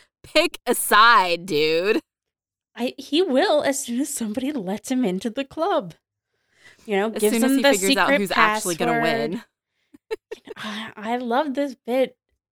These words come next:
Speaker 2: th-, this continuing. I, I love that they've given him this characteristic of kind of being a loner who doesn't wanna be a loner.
Speaker 1: Mm.
Speaker 2: It's so good.
Speaker 1: Yeah.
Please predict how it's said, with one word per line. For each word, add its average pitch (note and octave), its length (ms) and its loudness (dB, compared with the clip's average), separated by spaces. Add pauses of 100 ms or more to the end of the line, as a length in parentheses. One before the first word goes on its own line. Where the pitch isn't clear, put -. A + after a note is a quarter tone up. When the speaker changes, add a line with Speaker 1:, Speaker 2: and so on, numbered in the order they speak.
(160)
Speaker 2:
th-, A3+ 160 -10 (180)
this A3+ 160 -6
continuing. G#3+ 1200 -2 (800)
I, G3 60 -18 (360)
I G3+ 80 -2
love A#3 180 0
that C#4 120 -2
they've G#3 200 -2
given G#3 220 -4
him G#3+ 180 -2
this F#3 120 -2
characteristic G3+ 1040 -6
of F3 120 -14
kind F3+ 220 -6
of E3+ 80 -10
being F3 240 -6
a E3 80 -4
loner F3+ 520 -4 (120)
who G3 120 -8
doesn't F3 360 -2
wanna E3 200 -4
be D#3+ 160 -6
a E3 80 -6
loner. D#3 500 -6 (800)
Speaker 1:
Mm. D#3+ 540 -8
Speaker 2:
It's - 180 -18
so - 140 -14 (140)
good. - 280 -20 (760)
Speaker 1:
Yeah. D3 360 -12